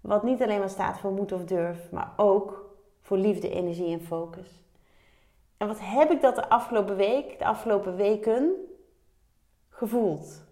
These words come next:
Beleefd, gemerkt, ervaren.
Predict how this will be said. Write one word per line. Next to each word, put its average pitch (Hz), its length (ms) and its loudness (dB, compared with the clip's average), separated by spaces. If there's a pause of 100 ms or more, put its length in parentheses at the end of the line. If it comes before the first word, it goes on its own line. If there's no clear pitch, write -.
(1400)
Beleefd, 220 800 0
gemerkt, 180 480 -4
ervaren. 170 600 -10